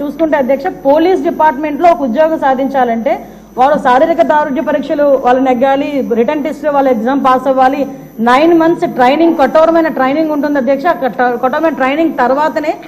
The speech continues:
ఆ పోలీస్ కానిస్టేబుల్స్ కింద వాళ్ళు అందరూ కూడా బయటకు వచ్చి ఆ పోలీస్ డిపార్ట్‌మెంట్ వర్క్ చేసే పరిస్థితి ఉంటుంది అధ్యక్ష. కానీ వీళ్ళని మహిళా, ఆ, రక్షణ కార్యదర్శి కింద ఏర్పాటు చేసిన తర్వాత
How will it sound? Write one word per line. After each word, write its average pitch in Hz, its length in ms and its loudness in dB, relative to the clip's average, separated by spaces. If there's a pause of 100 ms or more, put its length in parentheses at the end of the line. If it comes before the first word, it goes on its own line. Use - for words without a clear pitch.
(220)
ఆ 262 60 -2
పోలీస్ 330 380 0
కానిస్టేబుల్స్ 311 640 -4
కింద 302 180 -4
వాళ్ళు 285 360 0
అందరూ 262 280 0
కూడా 302 180 -2
బయటకు 262 380 -2
వచ్చి 277 160 -2
ఆ 330 40 2
పోలీస్ 285 340 0
డిపార్ట్‌మెంట్ 277 460 -2
వర్క్ 262 220 -2
చేసే 269 180 -2
పరిస్థితి 254 400 -2
ఉంటుంది 226 220 -2
అధ్యక్ష. 185 260 -8 (520)
కానీ 311 260 2
వీళ్ళని 339 500 2
మహిళా, 311 400 2 (360)
ఆ, 277 220 2
రక్షణ 277 380 0
కార్యదర్శి 320 500 0
కింద 311 140 -4
ఏర్పాటు 277 400 -2
చేసిన 262 220 0
తర్వాత 233 460 2